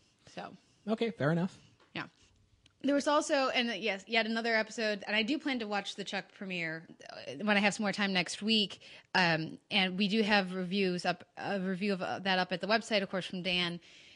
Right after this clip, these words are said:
Speaker 1: But, uh, there was also another casualty to my drive to Montreal, which was the second episode of Boss. I did not get to that.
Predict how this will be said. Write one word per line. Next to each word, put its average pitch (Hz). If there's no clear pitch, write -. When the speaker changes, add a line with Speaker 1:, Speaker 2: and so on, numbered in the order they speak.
Speaker 1:
But, 196
uh, 196
there 208
was 214
also 240
another 247
casualty 220
to 233
my 196
drive 196
to 214
Montreal, 226
which 233
was 226
the 190
second 208
episode 190
of 165
Boss. -
I 180
did 175
not 175
get 185
to -
that. 196